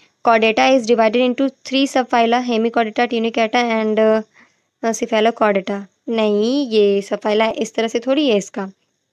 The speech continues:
इसका subphyla, अ, phylum जो है अलग ही तरह का है। तो इसका आंसर क्या हो जाना चाहिए? बी और सी, ये दोनों क्या है? करेक्ट है। तो ऑप्शन नंबर फ़ोर, बी and सी,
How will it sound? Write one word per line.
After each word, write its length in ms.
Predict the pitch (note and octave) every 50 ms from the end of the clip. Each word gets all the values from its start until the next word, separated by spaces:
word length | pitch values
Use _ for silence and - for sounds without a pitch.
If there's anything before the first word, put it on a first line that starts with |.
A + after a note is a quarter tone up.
| _ _ _ _ _ _ _ _ - -
इसका 220 | C4+ - - A#3
subphyla, 540 | A3+ A3+ A#3+ A3+ - A#3 A#3 A#3 B3 B3+ - -
अ, 280 | - G#3+ G#3 G3+ G3+ G3+
phylum 400 | G3 - A3 G#3 A3+ C4 C4+ A3+
जो 80 | A3
है 160 | A3 A#3 D4+ - - - - - _ -
अलग 220 | - A#3 A#3+ C4
ही 80 | C4+ C4
तरह 220 | - A3 G3 A#3
का 160 | G#3 - G#3
है। 160 | G3+ G#3 G3+ G3 _ _ _ _ _ _ _ _ _ _ _ _ _ _
तो 80 | - A3+
इसका 220 | A3 - - A#3+
आंसर 280 | A3+ A3 G#3+ - - B3
क्या 160 | - C#4+ C4
हो 60 | B3+
जाना 200 | A#3+ B3 A#3 A3+
चाहिए? 340 | A3 - A#3 A#3 B3 C#4 C#4
बी 320 | A3+ G3 A3+ A3+ A#3 B3
और 160 | A#3 A#3 B3+
सी, 400 | B3 - - - B3+ A3 F3+ F#3 - _ _ _ _ _ _ _ -
ये 120 | A3+ A#3 A#3
दोनों 280 | A3+ A#3 A3+ A3+ A#3
क्या 140 | A3+ A#3+ A#3
है? 200 | A3 A#3 C#4+ F4 _ - _ _ _
करेक्ट 340 | - A3+ A3 A3 G#3 - -
है। 120 | G3 G3 - - - - - _ _ _
तो 140 | - G3+ G#3+
ऑप्शन 400 | D#4 D4+ G#3+ G3 - - - A#3
नंबर 360 | A#3 A3+ A3+ G#3+ A#3 C4+ D4+
फ़ोर, 360 | D4 - - - G#3+ G3+ G3 F#3
बी 180 | F#3+ G#3+ A3+
and 200 | A3 G#3+ A#3+ D#4 - _ _ _ _
सी, 300 | - - - A#3 G3 F3